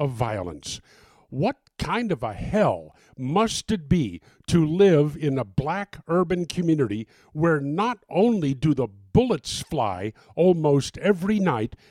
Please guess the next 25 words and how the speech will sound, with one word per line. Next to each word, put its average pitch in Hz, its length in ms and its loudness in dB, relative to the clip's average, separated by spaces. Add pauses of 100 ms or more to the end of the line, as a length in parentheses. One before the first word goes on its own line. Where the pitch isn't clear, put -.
and 175 180 0
innocent 208 560 0
people 180 320 2
die, 120 540 -4 (360)
but 220 320 0 (240)
the 143 120 2
police 180 720 -2 (340)
and 165 260 -2
law 160 400 0
enforcement 151 680 -2 (260)
can't - 380 -2
prosecute 202 800 -4
anybody 131 480 0
for 123 160 -6
the 107 100 -4
crimes 156 600 0 (340)
because 160 540 4
of 131 200 2
the 127 280 4 (340)
no 131 600 2 (260)
snitching 139 960 -2 (160)
rule? 113 520 4 (580)
In 147 200 -6
Fort 131 340 4
Myers, 160 560 -2